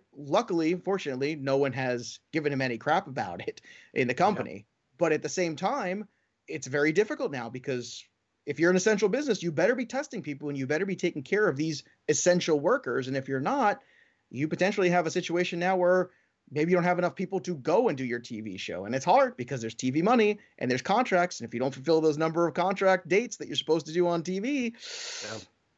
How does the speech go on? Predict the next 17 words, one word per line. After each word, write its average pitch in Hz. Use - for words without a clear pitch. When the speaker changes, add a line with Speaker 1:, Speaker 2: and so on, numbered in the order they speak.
Speaker 1:
those 151
things 165
don't 170
kick 175
in 214
and 151
it 143
becomes 135
a 131
very 135
dicey 147
scenario. 135
So, 123
uh, 85
again, 156
this 165
is 208